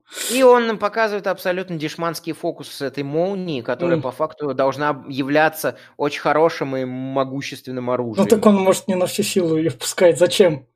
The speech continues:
Speaker 1: Так а зачем показывать дешманские трюки? Это как я щас,
Speaker 2: Потому
Speaker 1: на-,
Speaker 2: что
Speaker 1: например,
Speaker 2: это устраивает людей. Это как «Форсаж» смотреть. За-, зачем, типа,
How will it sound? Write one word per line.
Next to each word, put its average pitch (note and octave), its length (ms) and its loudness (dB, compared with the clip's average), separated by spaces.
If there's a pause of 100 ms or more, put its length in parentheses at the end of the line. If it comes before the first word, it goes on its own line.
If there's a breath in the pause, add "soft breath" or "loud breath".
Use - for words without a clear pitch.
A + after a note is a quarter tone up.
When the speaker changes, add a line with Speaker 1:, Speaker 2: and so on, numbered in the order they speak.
(600 loud breath)
Speaker 1:
Так E3 160 -4
а F3+ 120 6
зачем F#3 420 2
показывать E3+ 500 -2
дешманские D3 560 -6
трюки? D3 380 -4
Это C3 120 -6
как D3 220 -8
я E3 160 2
щас, A3+ 120 8
Speaker 2:
Потому C#4 220 8
Speaker 1:
на-, D#4 60 6
Speaker 2:
что A3 160 0
Speaker 1:
например, D#4 180 8
Speaker 2:
это D4+ 120 8
устраивает A#3+ 1000 6
людей. G#3 540 6
Это G#3+ 160 6
как A3+ 200 4
«Форсаж» A#3+ 420 6
смотреть. F3+ 540 2
За-, G#3 220 4
зачем, G#3 520 6
типа, E3 600 2